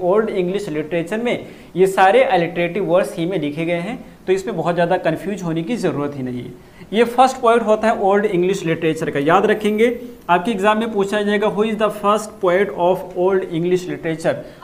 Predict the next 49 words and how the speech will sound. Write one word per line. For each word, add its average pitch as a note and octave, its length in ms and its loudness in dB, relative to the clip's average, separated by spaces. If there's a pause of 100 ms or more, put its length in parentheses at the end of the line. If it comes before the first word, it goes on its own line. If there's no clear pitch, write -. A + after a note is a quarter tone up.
Answer D#3+ 280 0
हो F#3 80 2
जाएगा, F3+ 240 2
"Kaidman." D3 420 2
Kaidman F3 480 0
is G#3 180 0
the E3 200 6 (160)
first G#3+ 400 2 (200)
poet F3 280 2 (140)
of D#3+ 200 4 (160)
old D3+ 260 -2
English G3 360 -4 (540)
literature। D#3 480 2 (400)
Songs A#3+ 380 6
of B3 160 6
Praise, G#3+ 300 8
इन्होंने A3 220 4
जो E3+ 360 2
songs F#3 460 4
जो G3+ 100 4
इन्होंने F#3+ 240 2
लिखा F3+ 280 0
है, G3 120 0
ये F#3+ 60 0
किस - 280 -8
चीज़ F3+ 120 -4
से F3+ 160 0
related E3 420 2
है, G#3+ 180 -2 (360)
तो G3+ 60 2
इन्हें G#3+ 240 4
God A3+ 420 6
के, A#3 180 6
अ, E3+ 380 -2
God F3+ 300 6
की A#3 100 -2
प्रशंसा G3+ 500 0
इसमें G#3 300 -2
की G3+ 100 -2
है, G#3+ 200 -2 (280)
और D#3+ 160 2
God G3 280 2
की G3+ 100 -2
creation G3 540 0
की, - 340 -4
जिस F3 220 -6
चीज़ F#3+ 180 -4
को F#3+ 100 -2
इसने F3+ 340 -2